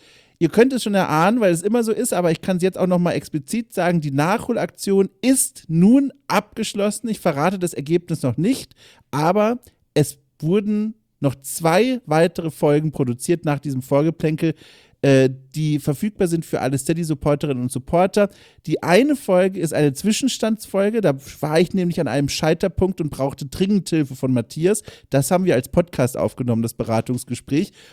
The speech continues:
Und dann gibt es noch eine Abschlussfolge, in der ich auf mein Abenteuer zurückblicke, ohne jetzt schon zu verraten,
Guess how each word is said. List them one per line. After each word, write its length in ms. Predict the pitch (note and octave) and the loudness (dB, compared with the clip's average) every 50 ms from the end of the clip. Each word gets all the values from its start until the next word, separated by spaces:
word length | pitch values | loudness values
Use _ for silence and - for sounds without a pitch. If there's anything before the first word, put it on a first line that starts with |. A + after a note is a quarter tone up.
| _ _ _ | _ _ _
Und 120 | - D#3 | 2 4
dann 180 | D3 E3 F#3 G3+ | 4 4 4 2
gibt 220 | G3 G#3 - - | 0 -4 -4 -4
es 140 | F#3 D#3+ - | -6 -2 0
noch 120 | F3+ F3 D#3+ | 0 -2 0
eine 280 | - D#3 D#3 D#3+ - | 2 2 2 2 0
Abschlussfolge, 800 | F3+ E3+ - - - F3 C#3+ - - - A#2+ A2 A2 A#2 C3 - | -2 -4 -4 -2 -2 -2 -2 -2 -2 0 0 0 2 2 0 0
in 260 | - - E3 C#3+ C3 | 0 0 0 0 2
der 280 | D#3 D#3 E3 F3+ - - | 4 4 4 4 4 0
ich 220 | D#3+ - - - | -4 -10 -6 -4
auf 180 | - C#3+ - - | -2 -2 0 0
mein 200 | D3+ C3+ - - | -2 -2 -2 -2
Abenteuer 560 | - C3 C3+ C#3+ D#3+ - - E3+ C#3+ C#3 C3 | -2 0 0 0 -2 -2 -2 0 0 0 0
zurückblicke, 720 | - - C#3+ F#3+ A3+ - _ - G3+ F#3+ - G#3 G3+ - - | -2 -4 -4 -4 -4 -4 _ -10 -10 -4 -2 -2 -2 0 0
ohne 220 | G3+ A#3+ B3+ C4 | 2 4 4 4
jetzt 260 | G3+ E3 D3 C3 - | 4 4 2 2 0
schon 140 | - E3 D3+ | -4 -4 -2
zu 120 | - - | -4 -6
verraten, 640 | C#3+ - C#3 B2 B2 B2 C3+ D#3+ - - F#3 F3 | -4 -2 -2 0 2 2 2 2 2 0 -4 -4